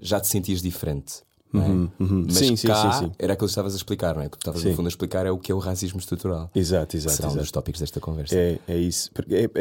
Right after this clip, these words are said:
Speaker 2: é, em, em Moçambique era isso. Eu, se calhar, não, não,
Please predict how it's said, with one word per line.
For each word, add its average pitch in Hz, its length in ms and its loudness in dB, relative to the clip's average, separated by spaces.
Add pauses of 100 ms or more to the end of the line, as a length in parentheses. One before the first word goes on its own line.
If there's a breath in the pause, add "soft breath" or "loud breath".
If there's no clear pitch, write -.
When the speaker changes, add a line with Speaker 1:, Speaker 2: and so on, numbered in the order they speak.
(1000 loud breath)
Speaker 2:
é, 123 80 4
em, 131 120 4 (120)
em 123 100 4
Moçambique 123 640 4
era 113 100 6
isso. 101 260 4
Eu, 98 60 2
se - 100 2
calhar, 104 380 4 (960)
não, 113 480 4
não, 120 320 4